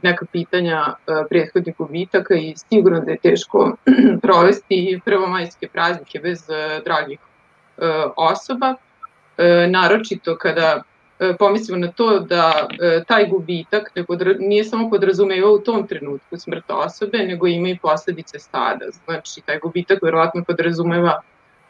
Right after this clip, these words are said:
da danas ta osoba ne može da vas podrži, da ne može da bude sa vama danas, da ne može da vam,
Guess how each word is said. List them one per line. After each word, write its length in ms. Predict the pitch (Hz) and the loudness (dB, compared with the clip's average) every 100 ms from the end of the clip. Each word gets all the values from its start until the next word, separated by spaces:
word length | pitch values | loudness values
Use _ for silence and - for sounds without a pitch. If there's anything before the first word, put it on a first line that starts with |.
| _ | _
da 80 | - | 0
danas 380 | 180 165 180 196 | 4 4 2 2
ta 80 | 190 156 | 2 2
osoba 300 | 160 156 156 | 2 -2 -2
ne 140 | 147 | -2
može 200 | 151 151 | -4 -6
da 100 | - | -6
vas 180 | 147 - - | -8 -8 -12
podrži, 500 | 143 143 139 156 170 | -6 -2 -2 -2 -4
da 80 | 147 | -4
ne 120 | 139 | -4
može 200 | 147 - | -6 -10
da 60 | 147 | -12
bude 240 | 147 147 | -8 -6
sa 160 | 143 147 | -2 2
vama 240 | 139 131 | 4 4
danas, 480 | 135 139 151 180 - _ _ - | 4 2 2 0 -2 _ _ 2
da 120 | 160 | 4
ne 120 | 151 | 4
može 280 | 143 147 143 | 2 0 0
da 100 | 147 | 4
vam, 380 | 151 147 147 147 | 4 4 -2 -4